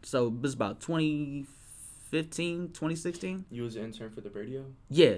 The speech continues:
Speaker 1: I think it was the summer of twenty fifteen.
Speaker 2: So, how did you end up getting into the radio business? Like, do you gotta, you gotta come up from an intern and then come up?
Speaker 1: Mm-hmm.
Speaker 2: So, um,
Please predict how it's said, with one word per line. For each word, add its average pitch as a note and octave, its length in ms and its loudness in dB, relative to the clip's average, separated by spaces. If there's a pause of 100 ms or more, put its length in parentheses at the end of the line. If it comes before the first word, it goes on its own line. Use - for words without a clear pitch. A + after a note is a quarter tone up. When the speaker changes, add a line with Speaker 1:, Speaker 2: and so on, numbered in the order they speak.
Speaker 1:
I - 60 4
think F3+ 100 8
it - 40 12
was A#2 100 4
the B2 180 0
summer D#3 280 2
of - 100 -2
twenty C#3 180 4
fifteen. C#3 220 8
Speaker 2:
So, A2+ 300 4
how C3 160 4
did D3+ 120 -2
you E3 100 -2
end D3 180 -2
up B2+ 220 -2
getting A#2+ 240 -2
into A2+ 240 -8
the - 100 -12
radio G2 520 -6
business? - 540 -14
Like, G#2 260 -4 (300)
do A#2 80 -10
you A2+ 80 -6
gotta, A2+ 280 2
you A2 80 -12
gotta A2+ 220 2
come A#2+ 160 -6
up A2 120 -4
from A2+ 120 -8
an F#2+ 80 -6
intern G#2+ 480 -6
and G#2+ 160 -6
then G#2 160 -6
come G#2+ 260 -4
up? A#2+ 220 -2 (320)
Speaker 1:
Mm-hmm. D#3 380 4 (240)
Speaker 2:
So, G#2+ 280 -2
um, G#2+ 440 -4